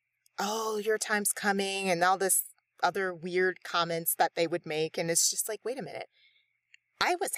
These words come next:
happy until you reminded me that I didn't achieve your expectation of what happiness was." And so I really had to do, you know, I really had to do some, like,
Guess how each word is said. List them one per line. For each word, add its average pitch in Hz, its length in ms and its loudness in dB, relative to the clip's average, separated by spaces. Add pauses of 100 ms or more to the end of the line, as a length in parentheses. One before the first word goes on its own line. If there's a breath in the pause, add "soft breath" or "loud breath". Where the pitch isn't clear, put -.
happy 156 580 -4 (580)
until 240 540 2
you 208 260 -8
reminded 185 640 0
me 143 420 -4 (720)
that 165 320 4 (560)
I 180 140 2
didn't 190 420 -4 (140)
achieve 180 760 -2 (100)
your 175 580 0
expectation - 920 -4 (140)
of 160 140 0
what - 180 4
happiness - 560 -4
was." - 460 -10 (580)
And 208 140 2
so 202 200 4
I 196 220 2
really 202 360 -2
had 160 320 -2
to - 120 -4
do, 156 420 -6 (380)
you 190 100 0
know, 151 280 2 (960)
I 160 60 -2
really 170 420 2
had 147 200 0
to 165 80 -6
do 151 200 -6
some, - 220 0
like, 185 320 2